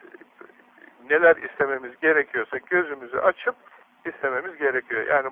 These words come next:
bu, bu, bu gece insanın aklını, zekasını kullanıp ne isteyeceğini iyice düşünüp taşınıp isteme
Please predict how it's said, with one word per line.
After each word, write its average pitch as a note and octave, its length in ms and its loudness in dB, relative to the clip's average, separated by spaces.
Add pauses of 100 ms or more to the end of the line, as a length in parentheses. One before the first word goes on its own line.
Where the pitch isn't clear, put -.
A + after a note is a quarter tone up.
bu, - 200 -6 (360)
bu, F3 220 -8 (440)
bu D#3+ 120 -4
gece E3+ 540 4 (480)
insanın C3+ 640 -4
aklını, A#2+ 560 -2
zekasını B2+ 720 0
kullanıp F3 600 2 (600)
ne F#3+ 100 2
isteyeceğini C3 720 -4
iyice D3 460 -6
düşünüp - 440 -12
taşınıp D#3+ 500 0 (220)
isteme E3 560 0